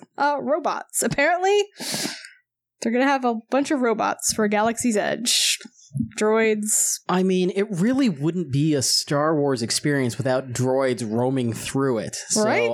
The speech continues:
Speaker 2: I'm excited for that.
Speaker 1: I mean, I think, feel like we need to have, like, at least one K two S O, at least one three P O, at least one R two, at least one B B unit. Um,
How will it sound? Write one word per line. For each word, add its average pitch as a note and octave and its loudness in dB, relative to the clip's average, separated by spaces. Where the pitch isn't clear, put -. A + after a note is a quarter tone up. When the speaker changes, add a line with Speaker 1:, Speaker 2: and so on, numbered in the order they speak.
Speaker 2:
I'm F#3+ 0
excited C#3+ -2
for A2 -2
that. B2 0
Speaker 1:
I C#4+ 0
mean, F4 2
I D#4 2
think, G4+ -2
feel G4 2
like G#4 2
we E4+ 2
need D#4+ 2
to D#4 0
have, C4+ 2
like, A#3+ 0
at A#3+ -2
least C#4 0
one B3+ 2
K B3+ 0
two B3 0
S A3 0
O, G3+ 2
at G#3+ -2
least C4 0
one A#3 2
three A3 0
P G#3 0
O, G3 2
at G3 0
least A#3+ 0
one B3 2
R G#3+ 2
two, G3 2
at F#3+ 2
least A3+ 0
one A3 2
B G#3 2
B F#3+ 2
unit. F3 0
Um, F3 0